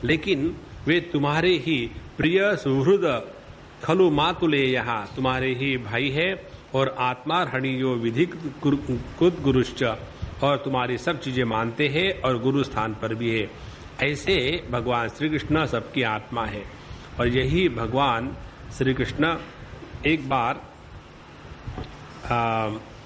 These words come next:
शिव जी को मदद करके उनकी उन्होंने बड़ी रक्षा करी थी, क्योंकि यह जो एक मायावी मय असुर था,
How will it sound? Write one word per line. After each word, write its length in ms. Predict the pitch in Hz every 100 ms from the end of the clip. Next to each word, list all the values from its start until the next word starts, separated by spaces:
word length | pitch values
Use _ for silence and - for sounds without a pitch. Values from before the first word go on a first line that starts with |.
| - -
शिव 320 | - 190 202
जी 180 | 175 196
को 340 | 151 113 -
मदद 360 | 117 127 160 160
करके 600 | 147 131 160 160 131 160
उनकी 600 | 151 - 151 151 151 165
उन्होंने 400 | 156 131 135 151
बड़ी 240 | 131 131 143
रक्षा 360 | 107 - 139
करी 280 | 123 117 117
थी, 220 | 120 107 - - - -
क्योंकि 560 | 131 123 160 156 123 170 - - - - - 117
यह 220 | 131 135
जो 220 | 131 131
एक 240 | 123 139 -
मायावी 880 | 120 117 113 120 127 139 135 139 143
मय 260 | 123 139
असुर 440 | 170 127 123 147 135
था, 380 | - 120 104